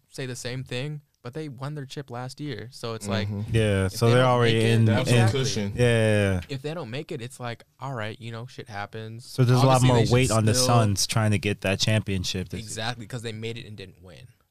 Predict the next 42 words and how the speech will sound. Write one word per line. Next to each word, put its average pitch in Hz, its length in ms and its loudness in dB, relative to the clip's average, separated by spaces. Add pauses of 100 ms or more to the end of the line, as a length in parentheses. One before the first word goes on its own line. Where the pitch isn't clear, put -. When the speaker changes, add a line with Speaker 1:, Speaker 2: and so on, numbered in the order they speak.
Speaker 1:
you - 80 -20
know? 90 220 -18 (220)
Speaker 2:
Mm. 82 260 -8 (100)
Speaker 3:
I 123 100 4
guess, 147 220 4
like, 135 240 2 (180)
do 120 120 4
you 160 160 6
think 135 380 2
they're 196 120 4
gonna 208 240 2
get 208 160 4
a 196 60 2
championship? 202 600 0
Like, 147 220 4
they 131 140 4
have, 143 240 2
like, 127 240 2
assume 156 640 4
Speaker 1:
I'm 165 80 -6
Speaker 3:
they 131 80 4
gotta 131 220 4
go 123 100 6
Speaker 1:
hoping. 123 80 6 (120)
Speaker 3:
against 113 180 0
the 113 60 2
Bucks. 107 500 0 (340)
Like, 95 300 -2 (200)
Speaker 2:
Talking - 100 -10
Speaker 3:
do - 0 -
you 120 100 4
Speaker 2:
about - 60 0
Speaker 3:
think 120 140 6
that 107 100 2
Speaker 2:
Suns? - 340 -8 (240)
Speaker 3:
Yeah, 98 380 2 (440)
Speaker 1:
I 127 60 2
Speaker 3:
against 107 320 2
Bucks, - 480 -2 (240)
like, 110 140 0
against 110 300 2
Giannis. 101 460 0